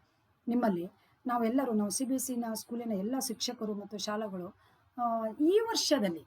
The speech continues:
ನಾವು ಯಾರು ತಿಳಿಗನ್ನಡ ಮಾಡುವುದು ಬೇಡೇನೋ ಅಂತ ನನ್ಗನ್ಸ್ತಾ ಇದೆ. ಯಾಕಂದ್ರೆ ಇದೆಲ್ಲ ಗೊಂದಲಗಳಾಗ್ಬಿಡತ್ತೆ. ಆಮೇಲೆ ಪ್ರಶ್ನೆ ಪತ್ರಿಕೆ ಬರದೇ ಇದ್ರೆ ಏನ್ ಮಾಡ್ತೀರಾ? ಪಾಠ ಏನೋ ನಾವು ಮಾಡ್ಬಿಡ್ತೀವಿ, ಪ್ರಶ್ನೆ ಪತ್ರಿಕೆ ಬರ್ಲಿಲ್ಲ ಅಂದ್ರೆ ಮಕ್ಕಳ ಭವಿಷ್ಯಕ್ಕೆ ತೊಂದ್ರೆ ಆಗುತ್ತದೆಯಲ್ಲ.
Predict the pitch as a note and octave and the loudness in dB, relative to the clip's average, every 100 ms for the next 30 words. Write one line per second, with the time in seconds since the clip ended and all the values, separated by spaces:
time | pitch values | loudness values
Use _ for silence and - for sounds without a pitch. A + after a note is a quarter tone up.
0 | _ B3+ C#4 B3 B3+ D#4+ F4+ - B3 D4 | _ 0 2 2 0 -2 -4 -4 0 0
1 | C4+ B3 C4+ A3 G3+ G#3 G#3+ A#3+ F3+ F#3+ | 0 -2 -2 -2 -2 -4 -4 -6 -4 2
2 | A3+ C4+ B3 G#3+ F#3+ F#3+ B3+ G3 F3+ E3 | 4 4 2 2 0 -4 -4 -4 -4 -10
3 | E3 - D#3 C#3+ _ _ _ _ _ _ | -12 -12 -14 -20 _ _ _ _ _ _
4 | _ _ - D#4 D#4+ E4 C#4+ E4 F#4 B3 | _ _ -6 0 2 4 4 6 4 2
5 | A3+ C#4+ F4+ F4+ F4+ E4 C#4+ D4+ - C4 | 6 8 8 2 4 2 4 2 2 0
6 | G3 - _ _ C#4 F4+ - C#4+ A3+ F#4+ | -2 -6 _ _ 4 4 4 0 0 0
7 | F#4+ - E4+ E4+ A3+ C4 E4+ E4+ F4+ F4 | -2 -4 -2 0 0 0 -2 0 2 2
8 | F4+ E4+ C4 B3+ F#3 - _ _ B3+ C#4+ | 2 0 0 -2 -2 -6 _ _ 2 2
9 | F4+ F4+ F#4 F#4 E4+ E4 D#4 E4 D#4+ C#4+ | 4 4 2 2 2 2 2 0 2 2
10 | G3 - A#3 F4 E4 F4 F4+ F4 E4 E4+ | 2 -2 -4 -2 -2 -4 -6 -4 0 2
11 | F4 E4+ G4 G#4+ - _ _ _ B3+ - | 2 2 0 -6 -12 _ _ _ -4 -2
12 | G4+ G4 F4 E4+ F4+ - D#4 D#4+ D#4+ D#4 | -2 -2 0 -2 -2 -8 0 2 4 0
13 | D4 C#4+ B3+ A#3 | -2 -4 -2 -2